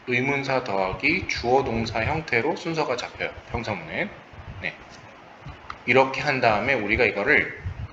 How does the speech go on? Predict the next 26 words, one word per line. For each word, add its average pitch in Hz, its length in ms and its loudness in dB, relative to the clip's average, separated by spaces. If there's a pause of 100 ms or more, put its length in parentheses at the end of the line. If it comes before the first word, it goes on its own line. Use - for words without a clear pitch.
(160)
명사처럼 113 720 0
사용하는 117 460 -4
거예요. 78 140 -12 (240)
명사처럼 107 1900 -4 (840)
사용. 104 380 0 (300)
한 156 120 -2
번 196 100 6
쓸 180 200 2
때 139 140 8
그냥 113 300 -2
제대로 110 280 0
이해하시면 95 380 -2
돼요. 76 200 -8
그러면 113 520 2 (500)
여기 113 160 4
앞에 110 340 4
보시는 117 360 -2
우리 98 140 -8
뭐 92 180 -8
요즘 104 160 -10
코드 160 260 -6 (140)
맨날 101 220 -4
배우지만 98 520 -2 (100)
find 165 340 4
out 123 220 2
타동사니까 101 1000 -4